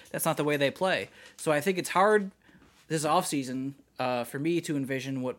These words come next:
a lot of people wanted to do, which is to let Okposo and Girgensons go and bring in other guys. I don't think you could have reasonably done that for the money, or easily. You couldn't have easily done that for the money.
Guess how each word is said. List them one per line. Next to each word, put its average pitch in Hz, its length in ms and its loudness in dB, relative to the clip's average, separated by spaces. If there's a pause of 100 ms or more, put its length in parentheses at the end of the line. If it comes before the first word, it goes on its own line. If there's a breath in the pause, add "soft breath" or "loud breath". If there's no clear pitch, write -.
(140)
a - 80 -8
lot 135 100 0
of 135 80 -6
people 135 180 -8
wanted 151 300 2
to 127 100 -4
do, 110 180 -8
which 117 200 -8
is 123 120 -10
to 131 80 -8
let 123 220 -4
Okposo 127 440 -4
and 113 120 -8
Girgensons 117 480 -10
go 123 320 -6 (320 loud breath)
and 127 120 -10
bring 131 180 -4
in 123 80 -4
other 143 180 -2
guys. 80 420 -12 (280 soft breath)
I 139 100 -2
don't 233 140 2
think 233 120 0
you 226 60 -4
could 208 140 2
have 180 160 -8
reasonably 175 440 0
done 160 180 0
that 151 140 2
for 135 100 -8
the 120 100 -6
money, 131 360 -4
or 135 220 -6
easily. 143 560 -2
You 165 100 -8
couldn't 208 240 0
have 151 120 0
easily 151 360 -2
done 120 200 -4
that 113 120 -6
for 110 120 -10
the 107 80 -12
money. 107 320 -14